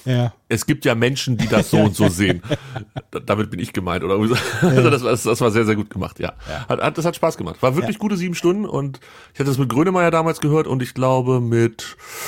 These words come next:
Speaker 2: Frau Rückert auch und mit noch irgendwem und hab mir jetzt dann im Anschluss noch, ähm, hier, wie heißt sie? Die Schauspielerin, ähm,
Speaker 1: Ach, die. Mhm.
Speaker 2: ja, Mensch, die, die, die danach in dem Podcast da war. Wie heißt sie denn? Ähm,
Speaker 1: Weiß ich nicht.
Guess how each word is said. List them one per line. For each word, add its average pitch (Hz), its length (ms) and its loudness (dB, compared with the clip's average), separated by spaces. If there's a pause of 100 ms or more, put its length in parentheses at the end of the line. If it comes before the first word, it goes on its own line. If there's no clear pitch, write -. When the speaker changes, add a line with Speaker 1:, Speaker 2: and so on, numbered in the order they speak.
(320)
Speaker 2:
Frau 110 240 0
Rückert 151 540 -2
auch 170 480 2
und 139 500 0
mit 135 180 -2
noch 127 220 0
irgendwem 101 480 0 (120)
und 117 440 -2
hab - 100 -2
mir 127 60 -2
jetzt - 160 -4
dann 131 120 0
im 101 100 -2
Anschluss 135 340 -2
noch, 127 340 -2
ähm, 110 460 0 (160)
hier, 113 140 0
wie 104 100 2
heißt 131 220 -4
sie? 165 140 -2 (800)
Die 123 300 -4
Schauspielerin, 131 600 -2 (140)
ähm, 101 340 -4 (540)
Speaker 1:
Ach, - 100 -10
die. 139 240 2 (400)
Mhm. 127 120 -6
Speaker 2:
ja, 107 260 0 (120)
Mensch, 110 200 -6
die, 101 280 -2
die, 170 140 -2
die 175 140 -2
danach 208 340 2
in 170 60 -2
dem 151 80 0
Podcast 151 360 0
da 101 160 2
war. 92 200 0
Wie 101 80 0
heißt 165 160 -2
sie 247 80 0
denn? 151 280 2 (720)
Ähm, 98 440 0 (220)
Speaker 1:
Weiß 151 160 0
ich 185 80 4
nicht. 131 420 2